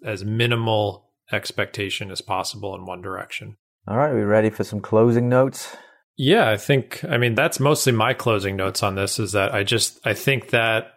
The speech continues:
Speaker 1: you prioritize your body. You know, we have people all different ages listening to this, so the younger people don't <laughs> have to worry about it as much. If you're,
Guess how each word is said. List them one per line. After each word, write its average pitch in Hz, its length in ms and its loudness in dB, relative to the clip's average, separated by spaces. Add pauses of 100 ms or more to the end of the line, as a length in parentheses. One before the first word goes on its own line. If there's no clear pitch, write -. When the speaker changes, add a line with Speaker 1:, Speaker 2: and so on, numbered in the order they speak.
(180)
Speaker 1:
you 120 100 -2
prioritize 139 720 2
your 135 120 2
body. 107 560 0 (580)
You 113 80 -6
know, 107 40 -4
we 110 100 2
have 101 180 -2
people 131 280 0
all 120 260 4
different 113 340 -2
ages 107 400 -4
listening 107 460 -4
to 107 120 -6
this, 107 240 0
so 101 640 -2
the 117 100 -2
younger 113 280 2
people 127 360 -2
don't 113 200 0
<laughs> - 40 -6
have 151 200 -2
to 123 100 -2
worry 110 300 2
about 107 300 0
it 107 40 -4
as 107 160 -6
much. 117 280 0
If 104 120 -12
you're, 104 240 -6